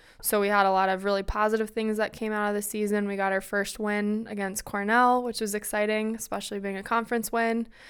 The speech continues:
Um, and then we really kind of focused on the fundamentals and setting the foundation, um, and the culture of our program in the first year. Um, so now getting ready for year two, we're excited to keep that momentum going. We've got some new faces,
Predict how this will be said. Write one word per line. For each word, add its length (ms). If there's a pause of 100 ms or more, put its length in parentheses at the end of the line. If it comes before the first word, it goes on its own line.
(220)
Um, 380
and 160
then 140
we 100
really 240
kind 240
of 180
focused 540
on 380
the 180
fundamentals 800
and 200
setting 360
the 80
foundation, 800 (340)
um, 540 (140)
and 100
the 60
culture 420
of 80
our 100
program 460
in 80
the 80
first 400
year. 380 (320)
Um, 280
so 140
now 220
getting 260
ready 240
for 180
year 220
two, 400
we're 180
excited 460
to 120
keep 280
that 180
momentum 460
going. 300
We've 120
got 280
some 160
new 140
faces, 800